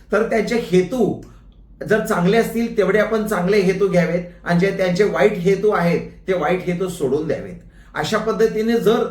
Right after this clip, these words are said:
त्या कॅरेक्टर करून आपण जर समजून घेतलं, तर आपला नक्कीच उद्धार स्वामी करतील. कारण स्वामींना काय अभिप्रेत आहे, हे सगळे ह्या तिथले जे काही कॅरेक्टर होते त्यावेळचे,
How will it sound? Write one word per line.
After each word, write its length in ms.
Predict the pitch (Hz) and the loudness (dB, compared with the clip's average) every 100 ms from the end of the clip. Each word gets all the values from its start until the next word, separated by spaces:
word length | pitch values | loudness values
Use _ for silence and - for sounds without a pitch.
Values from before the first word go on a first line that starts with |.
| - | -2
त्या 100 | 208 | -2
कॅरेक्टर 540 | 208 180 190 - 220 | 0 2 2 0 -2
करून 380 | 214 208 151 - - - - | 0 0 0 -4 -10 -14 -6
आपण 340 | 143 202 202 | -4 -2 0
जर 120 | 220 | 0
समजून 460 | 190 175 143 180 196 | 0 -2 -2 -2 0
घेतलं, 500 | 185 190 156 135 - - - | 0 2 2 0 -6 -12 -2
तर 80 | 175 | 0
आपला 260 | 170 180 | 0 -2
नक्कीच 520 | 190 175 185 - 226 190 | -2 -2 -2 0 0 0
उद्धार 320 | 175 175 175 | 0 2 2
स्वामी 320 | 165 151 156 | 0 -6 -4
करतील. 460 | 156 120 113 107 - - - | -4 -4 -6 -10 -12 -18 -2
कारण 340 | 151 185 233 - - - - - - | 0 2 0 -4 -12 -20 -20 -14 -4
स्वामींना 460 | 151 160 214 240 | -2 2 2 2
काय 340 | 240 190 240 208 | 0 -2 0 2
अभिप्रेत 440 | 190 208 202 214 196 | 2 2 -2 -4 -2
आहे, 580 | 175 175 170 139 - - - | 0 0 0 -4 -10 -20 -2
हे 120 | 220 | -2
सगळे 360 | 220 170 190 208 | -2 -4 -2 0
ह्या 360 | 175 214 240 233 - - - - - - - - | 0 0 -2 -6 -16 -20 -20 -20 -20 -20 -18 -8
तिथले 300 | 175 180 208 | -4 2 2
जे 120 | 226 | 2
काही 180 | 233 226 | -2 -4
कॅरेक्टर 420 | 180 175 185 220 | -2 -4 -4 -4
होते 340 | 175 170 196 | -2 -2 -2
त्यावेळचे, 880 | 196 151 147 185 175 175 120 120 - | -4 -4 -2 -2 -2 -4 -6 -8 -16